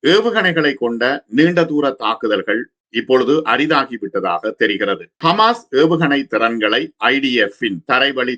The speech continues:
தாக்குதல்களால் தடைப்பட்டிருப்பதாக தெரிகிறது. வடக்கு காசா பகுதியில் உள்ள ஹமாஸினர் தெற்கு இஸ்ரேல் மீது புதன்கிழமை இரண்டு ராக்கெட்டுகளை வீசியிருக்கிறார்கள். ஐ டி எஃப் இடைமறித்ததாக தகவல்கள் தெரிவிக்கின்றன.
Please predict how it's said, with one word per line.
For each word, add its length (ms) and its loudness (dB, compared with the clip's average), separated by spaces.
தாக்குதல்களால் 880 -2
தடைப்பட்டிருப்பதாக 840 -2
தெரிகிறது. 500 -2
வடக்கு 320 0
காசா 400 -2
பகுதியில் 400 -2
உள்ள 380 -4
ஹமாஸினர் 680 0
தெற்கு 360 0
இஸ்ரேல் 340 0
மீது 300 -4
புதன்கிழமை 580 0
இரண்டு 280 0
ராக்கெட்டுகளை 580 -4
வீசியிருக்கிறார்கள். 800 -6
ஐ 200 2
டி 80 -2
எஃப் 280 0
இடைமறித்ததாக 840 -2
தகவல்கள் 600 -2
தெரிவிக்கின்றன. 600 -2